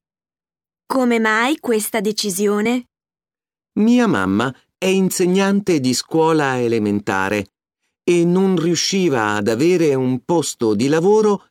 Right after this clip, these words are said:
Speaker 2: in città. C'era un posto sull'isola e mia madre ha deciso di prenderlo. È stato un grosso cambiamento per tutti. Mio padre è elettricista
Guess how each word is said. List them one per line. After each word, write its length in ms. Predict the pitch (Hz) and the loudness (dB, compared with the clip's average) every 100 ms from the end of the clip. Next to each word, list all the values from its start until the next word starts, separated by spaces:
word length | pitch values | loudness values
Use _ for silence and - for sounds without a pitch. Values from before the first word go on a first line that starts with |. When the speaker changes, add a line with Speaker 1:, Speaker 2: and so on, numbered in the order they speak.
| - | -4
Speaker 2:
in 160 | 185 | -2
città. 500 | 175 156 - 90 80 _ _ _ _ _ _ _ _ _ _ _ - | 0 -2 -4 -6 -6 _ _ _ _ _ _ _ _ _ _ _ -8
C'era 440 | - 220 135 135 | -4 0 0 0
un 260 | 160 180 - | 0 0 0
posto 480 | 240 262 - 196 | 0 0 -2 0
sull'isola 840 | 180 - 143 90 90 90 101 104 101 _ _ _ _ _ | 0 0 0 0 0 0 0 -2 -6 _ _ _ _ _
e 180 | - 110 | -2 0
mia 300 | 127 165 143 | 2 2 2
madre 560 | 156 143 151 202 - _ | 0 -2 0 0 -2 _
ha 140 | - 208 | -6 -2
deciso 640 | 226 240 135 113 107 185 | -2 -2 -2 -2 0 -2
di 180 | 151 165 | -2 -4
prenderlo. 800 | - 110 92 98 95 104 101 _ _ _ _ _ _ _ _ _ | -2 -2 0 -2 -2 -2 -4 _ _ _ _ _ _ _ _ _
È 120 | - 175 | -2 -2
stato 520 | - 196 180 180 170 | 0 -2 0 0 0
un 220 | 143 143 | 0 0
grosso 520 | 143 147 151 - 135 | 0 0 -2 -2 -2
cambiamento 760 | 120 127 123 123 160 165 - 135 | 0 0 0 2 0 -2 -2 -2
per 240 | 160 147 | -2 -6
tutti. 520 | - 208 175 - 98 - _ _ _ _ _ _ _ _ | -4 -4 -4 -6 -8 -8 _ _ _ _ _ _ _ _
Mio 260 | 151 151 113 | 0 2 2
padre 600 | 151 180 208 - - _ | 0 0 0 0 -2 _
è 220 | - 185 | -2 -2
elettricista 1000 | - 170 156 - 156 - 104 - 107 92 | 0 -2 -2 -2 -4 -2 -4 -4 -4 -6